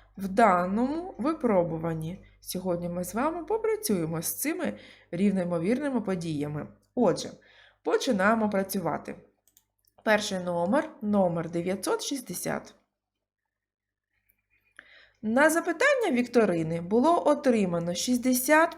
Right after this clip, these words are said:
правильних відповідей, у тому числі і твоя. Для визначення єдиного переможця навмання витягують картку з прізвищем. Яка ймовірність того, що приз отримаєш саме ти?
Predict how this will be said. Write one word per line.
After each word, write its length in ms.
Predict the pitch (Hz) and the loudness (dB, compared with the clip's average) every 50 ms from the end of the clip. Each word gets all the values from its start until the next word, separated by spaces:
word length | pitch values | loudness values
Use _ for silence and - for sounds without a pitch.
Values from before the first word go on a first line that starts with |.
| - - | -2 0
правильних 680 | 247 247 233 226 233 240 254 262 247 247 262 - - | 2 6 6 6 6 6 4 2 0 0 -2 -2 -4
відповідей, 760 | 185 180 165 - - 165 160 160 160 165 160 175 - - _ _ _ - - _ _ - | -6 -6 -6 -6 -8 -8 -8 -8 -6 -8 -8 -8 -10 -16 _ _ _ -20 -20 _ _ -8
у 80 | 294 262 | -6 0
тому 260 | - 320 320 330 349 | 2 2 2 2 0
числі 320 | 349 - 359 359 - - 539 605 587 - | -2 -2 -4 -4 -2 -4 -6 -6 -6 -8
і 60 | 330 | -6
твоя. 480 | 311 294 285 285 240 196 175 170 196 202 - _ _ _ _ _ _ _ _ _ - | -2 0 2 2 2 2 0 -2 -4 -8 -12 _ _ _ _ _ _ _ _ _ -12
Для 300 | 160 190 202 208 214 226 | -4 2 6 6 6 6
визначення 760 | 220 226 285 302 285 262 214 196 185 - - 185 170 170 170 | 6 4 2 4 4 4 2 0 0 -2 -4 -6 -2 -2 -2
єдиного 720 | 170 175 214 240 208 196 240 220 214 180 208 202 202 196 | 0 2 2 2 2 4 2 2 4 2 2 2 2 0
переможця 760 | 196 247 262 294 311 320 415 508 523 523 - - - 185 160 - - - - - - - - - - | 2 2 2 2 2 2 4 2 2 2 0 -2 -4 -4 -4 -4 -12 -20 -20 -20 -20 -20 -20 -16 -6
навмання 920 | - 196 208 240 247 254 254 247 240 240 240 247 247 269 285 294 320 339 330 | -2 4 6 8 8 8 6 6 4 6 6 4 4 4 4 6 6 6 6
витягують 720 | 320 294 285 262 - 277 262 269 277 269 277 269 262 - | 4 2 0 2 6 8 8 8 8 6 2 0 -2 -4
картку 460 | - - 180 175 190 190 - - 214 | 0 4 4 4 4 4 0 -4 -4
з 80 | 247 - | -4 -4
прізвищем. 840 | - 220 208 202 190 180 175 180 190 - - 202 190 196 208 202 - _ _ - - - - - | -4 -2 -2 -2 -2 -2 -6 -8 -6 -6 -6 -6 -6 -6 -8 -10 -14 _ _ -20 -20 -20 -14 -4
Яка 280 | - 208 208 208 226 220 | -2 0 2 4 4 4
ймовірність 640 | 226 226 233 226 226 240 247 247 240 247 247 240 | 4 4 2 2 4 2 2 4 4 0 0 2
того, 580 | - 269 277 269 285 339 453 480 - - - _ | 4 4 4 6 4 2 2 0 -4 -10 -20 _
що 240 | - - - 269 269 | -10 -2 0 0 2
приз 460 | 269 294 302 381 539 587 571 - - - | 2 2 2 2 2 0 -2 -6 -8 -8
отримаєш 640 | 202 202 202 190 190 180 185 185 165 165 175 - - | -8 -6 -4 -4 -6 -4 -4 -4 -6 -6 -6 -8 -4
саме 360 | - 330 480 494 453 415 403 | -2 0 0 0 0 -2 -4
ти? 340 | 415 - - 170 143 156 | -4 -4 -4 -4 -4 -4